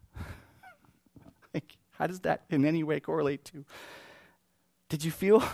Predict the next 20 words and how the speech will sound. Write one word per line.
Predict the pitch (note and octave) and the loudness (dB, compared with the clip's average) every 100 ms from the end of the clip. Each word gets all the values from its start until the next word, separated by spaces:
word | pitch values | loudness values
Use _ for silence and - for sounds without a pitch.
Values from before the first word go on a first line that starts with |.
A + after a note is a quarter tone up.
| - | -8
<laughs> | - - | -6 4
I | |
mean, | F#3+ | 6
wh-, | F#3 F3 | 6 8
what | F#3 G#3+ | 10 12
about, | G3 G3 E3 | 12 12 12
like, | D#3 | 10
did | D#3+ D3 | 8 4
you | D#3 | 2
feel | E3+ | 4
like | E3+ E3 | 6 6
the | C#3 | 4
Lord | C3 C#3+ C#3 | 4 4 2
was | B2+ | 0
served | - B2+ A#2+ G#2+ G2+ | 0 2 2 0 -4
and | G2+ | -6
how | A2+ | -6
folks | G#2+ A#2+ A2+ - | -4 -4 -6 -8
were | G2+ | -6
met? | F#2+ F#2+ | -6 -8